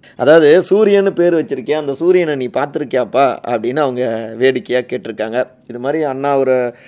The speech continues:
பற்றி நிறைய சொல்லிட்டே போலாங்க. இன்னொரு ஒரு முக்கியமான ஒரு சுவாரஸ்யத்தை சொல்லணும் அப்படின்னா,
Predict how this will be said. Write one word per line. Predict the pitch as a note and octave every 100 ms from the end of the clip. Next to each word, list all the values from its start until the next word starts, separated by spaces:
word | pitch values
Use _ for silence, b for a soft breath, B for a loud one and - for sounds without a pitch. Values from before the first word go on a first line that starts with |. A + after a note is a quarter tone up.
| B
பற்றி | - G#2 D3+ C#3
நிறைய | A#2+ A2+ C3+ E3+
சொல்லிட்டே | D3+ C3+ C3+ C#3 C#3
போலாங்க. | C3 B2 A#2 C3 F3+ B B _
இன்னொரு | D#3+ A#3+ G#3+
ஒரு | F#3 D#3
முக்கியமான | D3 C3 D#3+ D#3 D#3
ஒரு | C3+
சுவாரஸ்யத்தை | C3 C3 C#3 C3+ B2 A#2+
சொல்லணும் | - A#2+ B2
அப்படின்னா, | A2+ A2+ D#3+ F#3 D3+